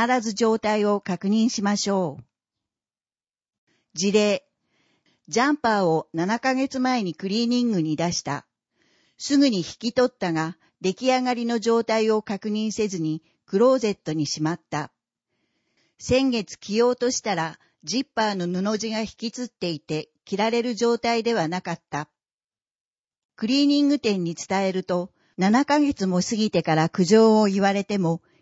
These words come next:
引き取り後の事故によるものか、クリーニング時の処理の仕方の問題かわからないと言われた。七十歳代。アドバイス。一、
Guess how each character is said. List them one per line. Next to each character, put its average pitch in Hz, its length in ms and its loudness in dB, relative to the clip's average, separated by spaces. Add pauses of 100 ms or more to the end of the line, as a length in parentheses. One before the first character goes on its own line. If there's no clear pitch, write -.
引 - 240 -6
き - 20 -2
取 262 200 2
り 240 40 -2
後 254 140 0
の 247 140 0
事 226 160 -2
故 262 120 4
に 196 140 2
よ 175 140 4
る 185 100 2
も 185 140 2
の 185 120 0
か、 165 280 -4 (320)
ク 214 160 0
リ 262 160 4
ー - 20 6
ニ 269 160 6
ン 233 120 0
グ 165 100 -2
時 160 120 -4
の 156 200 0
処 - 240 -2
理 262 120 -4
の 202 120 0
仕 - 100 -4
方 180 260 -2
の 180 120 0
問 190 240 2
題 185 200 2
か 180 200 2
わ 175 120 2
か 196 140 -2
ら 214 140 2
な 156 160 0
い 135 100 -12 (240)
と 165 80 -4
言 165 160 0
わ 160 100 0
れ 156 120 -6
た。 147 280 -6 (540)
七 185 260 -2
十 214 140 -4
歳 208 340 -4
代。 139 280 -8 (1700)
ア 214 140 0
ド 226 100 4
バ 170 160 0
イ 156 80 -4
ス。 - 260 -14 (800)
一、 180 420 -6